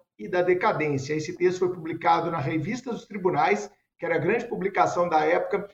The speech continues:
R T trezentos, é, exatamente em mil novecentos e sessenta. E Agnello Amorim, ele contribuiu muito com esse terceiro capítulo da nossa história, separando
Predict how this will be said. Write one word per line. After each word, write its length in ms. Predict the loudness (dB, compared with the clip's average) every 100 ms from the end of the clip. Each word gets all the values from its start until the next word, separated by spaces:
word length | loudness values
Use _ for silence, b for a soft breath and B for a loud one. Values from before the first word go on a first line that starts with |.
| B
R 200 | -2 0
T 120 | 2 2
trezentos, 800 | 6 6 6 2 2 -6 -12 -18 _ _
é, 500 | 0 2 4 0 -4 -12
exatamente 520 | -6 -2 0 0 -2
em 40 | -2
mil 80 | 0
novecentos 360 | 0 0 -2
e 80 | -4
sessenta. 460 | -4 -4 -4 -8 -20 _ _ _
E 80 | -2
Agnello 420 | 0 2 4 4
Amorim, 500 | 4 2 2 0 -4
ele 140 | -8 -6
contribuiu 540 | -4 -2 -2 -2 -2
muito 440 | 2 2 0 -4 -2
com 120 | 0
esse 200 | 0 -2
terceiro 560 | -2 -2 2 4 4 4
capítulo 520 | 0 0 -4 -4 -4
da 120 | -4
nossa 200 | -4 -6
história, 560 | -10 -4 -2 0 -2 -8 _ _
separando 800 | -2 0 4 4 4 2 0 -6